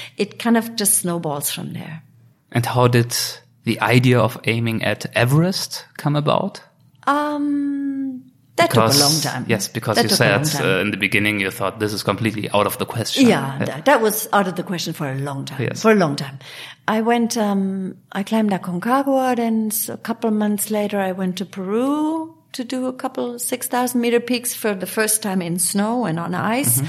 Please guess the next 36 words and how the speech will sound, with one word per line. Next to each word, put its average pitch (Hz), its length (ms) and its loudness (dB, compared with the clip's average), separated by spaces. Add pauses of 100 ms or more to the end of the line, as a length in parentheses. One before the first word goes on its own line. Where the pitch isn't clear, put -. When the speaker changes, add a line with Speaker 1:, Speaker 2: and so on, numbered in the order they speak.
(380)
Speaker 1:
which - 180 -4
I 233 120 0
did 240 380 -2
quite 226 280 -2
well, 240 400 0 (460)
I 220 100 -2
think, 220 320 -6 (160)
<laughs> - 1400 0
um, 208 300 2
with 208 160 2
a 190 40 8
lot 196 200 6
of 196 80 0
help 208 360 4 (220)
from, 185 340 -4
from 180 220 -6
my 180 140 -2
team. 202 280 -6 (800)
And 185 140 -2
then 226 140 4
I 247 80 6
went 233 220 0
for 226 100 0
the 220 80 2
first 220 220 -4
time 208 180 -2
to 208 100 -2
the 202 100 -2
Himalayas, 185 840 -2 (500)
to, 202 400 -2
um, 185 640 -2
the 180 120 -6
south 208 460 -2
side 294 380 -4
of 277 140 -6
Everest, 302 600 -2